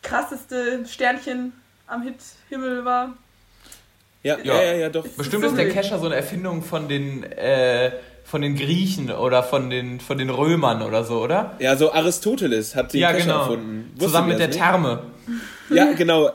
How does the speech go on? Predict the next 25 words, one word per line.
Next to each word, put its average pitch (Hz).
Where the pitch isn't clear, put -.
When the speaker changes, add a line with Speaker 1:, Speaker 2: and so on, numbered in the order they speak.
Speaker 2:
Der 151
hat, 175
<laughs> 160
weil 175
immer 185
alle 202
in 214
die 175
Therme 208
geschissen 127
Speaker 1:
Ja, 277
Speaker 2:
haben, 269
Speaker 1:
das 320
Speaker 2:
hat -
er -
Speaker 1:
wollte 320
Speaker 2:
den 359
Speaker 1:
ich 349
auch 294
Speaker 2:
Kescher -
Speaker 1:
gerade 131
sagen. 160
Speaker 2:
erfunden. 135
Speaker 3:
So. 143
Speaker 2:
Ja, 151